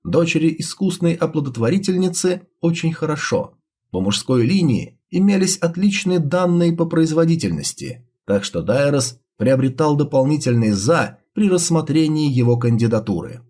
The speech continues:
А Гроин тускнел. И какой гном придумал этот дурной обычай —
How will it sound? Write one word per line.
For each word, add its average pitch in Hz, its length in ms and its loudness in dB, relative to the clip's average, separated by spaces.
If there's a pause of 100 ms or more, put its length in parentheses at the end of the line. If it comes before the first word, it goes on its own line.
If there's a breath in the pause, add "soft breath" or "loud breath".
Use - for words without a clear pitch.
(280)
А 85 140 -4
Гроин 165 500 2
тускнел. 113 680 -4 (640)
И 107 80 -4
какой 135 340 -2
гном 170 400 2
придумал 175 500 0
этот 160 300 -2
дурной 156 380 2
обычай — 151 720 -4